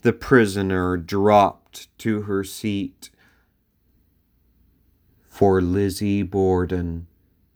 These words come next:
in more ways than one, this was,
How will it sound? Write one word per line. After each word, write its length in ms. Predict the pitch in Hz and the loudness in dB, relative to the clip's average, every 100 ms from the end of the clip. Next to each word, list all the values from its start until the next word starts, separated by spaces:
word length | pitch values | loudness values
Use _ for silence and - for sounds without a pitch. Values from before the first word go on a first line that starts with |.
| - | -2
in 280 | 104 92 92 | -2 0 -2
more 520 | 95 98 104 104 101 | 0 2 2 2 2
ways 800 | 95 101 98 95 92 95 90 85 | 2 0 2 2 2 -2 -6 -6
than 400 | 98 98 104 92 | -4 -2 -2 -2
one, 580 | 95 95 90 85 82 - _ _ _ _ _ _ _ _ - | -2 -2 -4 -6 -10 -16 _ _ _ _ _ _ _ _ -12
this 300 | 90 - - | -10 -10 -10
was, 960 | 98 90 92 90 87 85 80 82 - | -4 0 0 0 -2 -6 -8 -12 -18